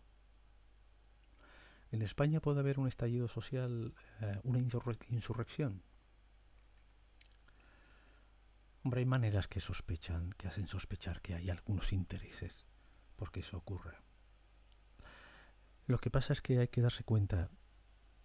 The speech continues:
que el patriota y el insolidario, ese que dice ser patriota, ¿eh?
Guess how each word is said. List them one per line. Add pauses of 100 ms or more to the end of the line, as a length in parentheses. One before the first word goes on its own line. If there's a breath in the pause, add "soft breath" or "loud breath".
(280)
que
el
patriota
y
el
insolidario, (520)
ese
que
dice
ser
patriota,
¿eh?